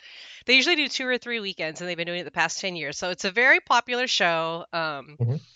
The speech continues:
Speaker 1: I think it's great. It's, the songs are super unique and fun. Um, uh, it's,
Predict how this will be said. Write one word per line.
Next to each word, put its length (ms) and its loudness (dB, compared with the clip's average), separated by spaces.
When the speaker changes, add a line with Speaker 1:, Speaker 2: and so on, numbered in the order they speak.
Speaker 1:
I 100 8
think 180 4
it's 200 0
great. 480 0
It's, 240 -6
the 120 -10
songs 460 2
are 80 -4
super 320 -6
unique 380 -4
and 140 -6
fun. 720 0
Um, 440 -2
uh, 160 6
it's, 200 4